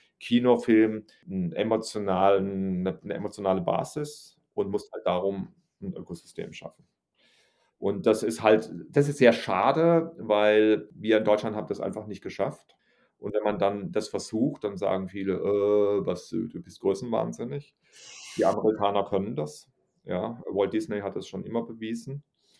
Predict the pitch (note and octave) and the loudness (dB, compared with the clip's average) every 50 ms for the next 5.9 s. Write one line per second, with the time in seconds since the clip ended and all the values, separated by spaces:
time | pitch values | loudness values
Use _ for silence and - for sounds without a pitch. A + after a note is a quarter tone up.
0 | _ _ _ _ _ - F#2 G#2 G#2 G#2 G2+ A2 A2 G2 - F#2 - G2+ F2 - | _ _ _ _ _ -8 -6 -2 -2 -2 0 2 0 0 0 -2 -4 -6 -6 -6
1 | - - - - - - _ - F#2+ F#2+ F#2+ G2 G2 F#2+ E2+ F#2+ F#2+ F#2+ F#2 - | -10 -18 -18 -20 -20 -20 _ -2 0 0 0 0 -2 -6 -8 -6 -6 -6 -8 -6
2 | - F#2+ F#2+ G2+ G#2+ A2 A2+ A#2 A#2 A2+ G#2+ A2 A2+ B2 B2+ B2 - - - F#2+ | -4 -4 -2 -2 -4 -6 -10 -8 -6 -4 -4 -2 -4 -6 -8 -12 -16 -20 -18 -16
3 | - - - - F#3+ F#3 - F2+ F2+ F#2 G2+ - A2+ G2+ F#2+ - F2+ F2+ F2+ - | -14 -14 -14 -12 -14 -10 -6 -4 -2 -2 -2 -4 -4 -6 -6 -6 -6 -8 -8 -8
4 | G2 F#2 F2+ E2 E2+ F2 F#2 - - - F#2 F2 F2+ F#2 F#2+ - F#2 F2+ F2+ E2+ | -8 -8 -6 -4 -4 -4 -4 -4 -6 -8 -6 -4 -4 -4 -6 -6 -6 -6 -6 -6
5 | - F2+ E2 F2+ G#2 G#2+ A2+ A2 G#2 G#2+ G#2 G#2 G#2 - - A#2+ A#2 | -6 -4 -2 -2 -2 -4 -4 -4 -2 -2 -2 -2 -2 -4 -10 -20 -20